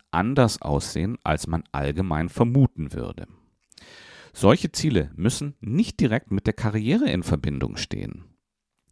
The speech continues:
In einem Fall kam dabei folgendes Ziel heraus: „Ich muss jetzt dahin gehen, wo es weh tut.“ Diese Person hatte sich über lange Zeit vor entscheidenden Schritten gedrückt.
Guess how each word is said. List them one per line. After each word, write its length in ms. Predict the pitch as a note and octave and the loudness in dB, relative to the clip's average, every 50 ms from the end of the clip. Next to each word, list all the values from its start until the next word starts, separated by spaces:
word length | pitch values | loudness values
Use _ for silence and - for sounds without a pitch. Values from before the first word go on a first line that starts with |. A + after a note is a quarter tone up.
| - - | -8 -2
In 120 | - G2 F2 | -2 -2 -2
einem 320 | - - F#2+ B2+ D#3+ F3 E3+ | 0 -2 0 2 2 2 2
Fall 260 | - G2+ F#2 G2 A2 | 4 6 6 6 4
kam 300 | - - - D#2 E2 E2+ | 2 -2 -4 -2 -2 -2
dabei 240 | - D#2 D#2+ G2 - | -2 0 0 -2 -2
folgendes 580 | - - - C#2+ C#2+ D2 E2 F2 G2+ G2+ - | -2 0 2 2 2 2 0 -2 -4 -4 -6
Ziel 240 | - - - G#3 F#3 | -4 -2 0 2 2
heraus: 520 | A#2 D#2+ C2 A#1+ A#1 - - - - - - _ _ - - - - - - - _ _ _ | 2 2 0 -2 -4 -6 -6 -8 -14 -16 -18 _ _ -20 -20 -20 -20 -20 -20 -20 _ _ _
„Ich 140 | - G2 - | -6 -4 2
muss 280 | F2+ G2 G#2+ - - - | 4 4 4 4 2 -2
jetzt 400 | D2+ D2 - - - - - _ _ _ - | -4 -4 -6 -8 -14 -16 -20 _ _ _ 4
dahin 400 | E2 D#2 F2+ A2 A#2+ C3+ B2 G#2 | 4 6 6 4 4 2 0 0
gehen, 340 | G2+ F#2 F#2+ G2+ G#2 G2 - - _ - | 0 0 0 0 -2 -4 -8 -12 _ -4
wo 240 | D#2 E2 D#2+ D#2 E2 | 0 4 4 4 4
es 320 | - - - C#2+ C#2+ C#2 | 2 -2 -6 -8 -4 0
weh 180 | F#2 F#2+ E2+ - | 0 2 2 0
tut.“ 440 | - - - C2 - - - - - _ _ _ _ _ _ _ - - - | -2 -2 -2 -2 -2 -4 -10 -16 -18 _ _ _ _ _ _ _ -10 -2 2
Diese 220 | C3 D#3+ F3+ G#3 | 4 4 4 6
Person 480 | - - C3 G#2 - E2+ D#2+ D#2 C2+ - | 4 4 4 4 2 2 2 0 0 -4
hatte 200 | D2+ - - D2+ | -6 -6 -6 -8
sich 220 | D2 D#2 - - | -8 -8 -8 -8
über 160 | - - C2+ | -6 -4 -2
lange 300 | C2+ C2+ C#2+ D#2 A2 E3 | -2 -2 0 0 -2 -2
Zeit 460 | - - - E2+ D2 C2 - - - - | -4 -4 -4 -2 -2 -2 -4 -8 -12 -8
vor 280 | - - D2+ D2+ - - | -2 0 0 0 0 -2
entscheidenden 800 | D2+ D2 - - - C#2 D2+ F2 G#2+ A2+ A#2 A#2 A2 G#2+ A2 G#2+ | -6 -8 -6 -6 -4 -2 0 0 0 0 -2 -2 -2 -2 -2 -2
Schritten 400 | - - - D#2 - - F2+ F2 | -4 -4 -4 -6 -6 -4 -2 0
gedrückt. 560 | - G2 - - D2 D2+ - - - - - | 0 0 0 0 -2 -2 -4 -4 -6 -8 -8